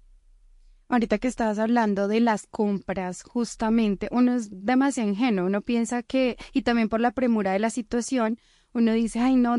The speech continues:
necesito pronto un Wi-Fi, necesito, eh, pronto realizar una compra". Yo conozco muchas personas, incluso yo misma, he tenido mucha prevención en comprar en internet o comprar en línea.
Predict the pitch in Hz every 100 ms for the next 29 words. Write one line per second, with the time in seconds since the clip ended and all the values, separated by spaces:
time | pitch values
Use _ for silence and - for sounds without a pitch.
0 | - 226 247 226 226 233 208 214 220 226
1 | 247 233 226 233 233 226 226 240 240 233
2 | 233 - - - 240 226 226 220 208 208
3 | 214 214 - 226 214 208 214 226 220 214
4 | 214 233 226 196 196 196 - 233 226 220
5 | 220 247 - _ _ _ _ - 208 202
6 | 247 233 240 - 240 233 - 233 240 233
7 | 240 - 240 226 247 208 196 220 - 233
8 | - 202 196 202 180 220 233 214 196 202
9 | 220 - 233 - 208 214 214 214 220 226
10 | - 220 220 220 226 214 208 - 220 -
11 | 185 180 185 202 196 202 247 269 170 -
12 | _ _ _ _ - - 196 190 185 185
13 | 208 277 247 185 156